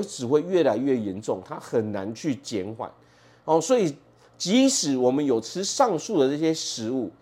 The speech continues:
但是如果你没有减轻我们高糖、高油脂、油炸类这些东西的比例的时候，你会发现你的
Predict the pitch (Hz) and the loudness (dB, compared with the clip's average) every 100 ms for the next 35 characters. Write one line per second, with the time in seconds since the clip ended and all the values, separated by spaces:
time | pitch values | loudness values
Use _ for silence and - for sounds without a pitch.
0 | _ - 240 208 233 226 160 202 220 180 | _ 0 0 0 0 -2 2 2 6 6
1 | 135 131 123 131 175 165 160 - 151 110 | 6 0 0 0 2 0 0 0 2 2
2 | 101 - 135 139 151 - _ _ _ 113 | -2 -6 -4 -2 -4 -12 _ _ _ -4
3 | 123 135 123 - 190 196 190 107 90 127 | -2 -4 -2 6 6 6 2 -6 -6 -12
4 | 147 _ 180 190 196 139 135 160 104 90 | -20 _ 4 4 6 4 2 0 -6 -10
5 | - 131 131 160 226 185 180 156 160 156 | 0 2 2 2 2 2 0 -2 -2 -2
6 | 160 170 151 - 123 107 160 147 120 135 | -4 -4 -6 -6 -8 -8 -4 -2 -2 -2
7 | 110 101 107 208 175 - 143 131 135 156 | -6 -6 -6 -2 -2 -2 -4 -4 -6 -6
8 | 98 - _ _ _ _ _ _ 135 156 | -6 -8 _ _ _ _ _ _ 2 6
9 | 160 160 160 | 6 8 6